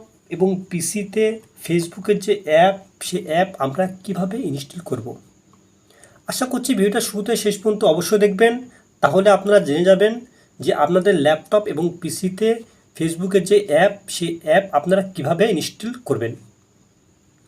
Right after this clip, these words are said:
তো চলুন, দেরি না করে ভিডিওটা শুরু করি। আপনারা দেখতে পাচ্ছেন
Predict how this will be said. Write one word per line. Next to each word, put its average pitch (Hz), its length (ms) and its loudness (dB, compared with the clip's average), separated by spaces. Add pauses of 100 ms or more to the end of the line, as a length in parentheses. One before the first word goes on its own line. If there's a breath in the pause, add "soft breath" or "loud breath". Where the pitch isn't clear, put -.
(100)
তো 240 80 -2
চলুন, 254 480 4 (320)
দেরি 160 180 6
না 220 120 4
করে 233 180 0
ভিডিওটা 180 260 2
শুরু 120 220 -4
করি। 120 240 -8 (1120 soft breath)
আপনারা 202 320 2
দেখতে 185 220 0
পাচ্ছেন 220 380 2